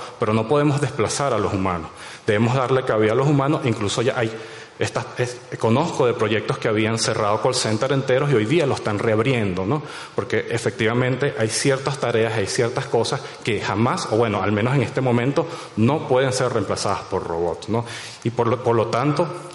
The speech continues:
en vez de hablar de un tema de sustitución, estamos hablando hoy día de la coexistencia.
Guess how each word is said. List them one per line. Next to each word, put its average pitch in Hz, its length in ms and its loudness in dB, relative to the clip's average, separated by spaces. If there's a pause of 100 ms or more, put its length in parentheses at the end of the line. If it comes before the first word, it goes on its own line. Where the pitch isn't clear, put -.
(440)
en 123 160 2
vez 117 120 2
de 147 60 2
hablar 147 280 2
de 151 80 4
un 147 100 4
tema 147 220 2
de 135 60 -2
sustitución, 147 840 -2 (140)
estamos 113 320 0
hablando 107 320 2
hoy 113 120 4
día 117 260 2 (240)
de 104 100 0
la 98 140 0
coexistencia. 98 880 -2